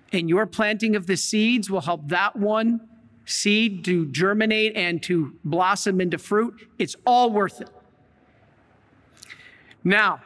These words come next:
<clears throat> whoever sows in the confidence that even though some of our seed will never germinate, the harvest will come. Only,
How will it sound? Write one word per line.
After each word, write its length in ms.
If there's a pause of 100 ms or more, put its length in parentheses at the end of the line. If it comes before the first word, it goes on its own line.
(120)
<clears throat> 1160
whoever 380
sows 800
in 160
the 80
confidence 920 (640)
that 220
even 340
though 120
some 260
of 140
our 140
seed 440
will 140
never 300
germinate, 640 (720)
the 80
harvest 500
will 100
come. 440 (1600)
Only, 1080